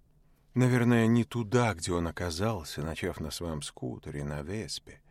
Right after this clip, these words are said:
на мопеде марки Пьяджо, развозить по всему новому городу заказанную по телефону еду,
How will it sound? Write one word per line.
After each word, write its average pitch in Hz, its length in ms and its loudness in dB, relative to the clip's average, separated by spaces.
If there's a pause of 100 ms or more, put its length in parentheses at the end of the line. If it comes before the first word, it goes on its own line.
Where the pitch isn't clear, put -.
(320)
на 85 140 -6
мопеде 71 480 -4
марки 71 440 -6 (100)
Пьяджо, 82 880 -6 (640)
развозить 80 960 -8 (100)
по 78 100 -8
всему 80 420 -6
новому 76 500 -4
городу 80 500 -6 (500)
заказанную 76 640 -6
по 73 80 -16
телефону 73 480 -8
еду, 69 480 -10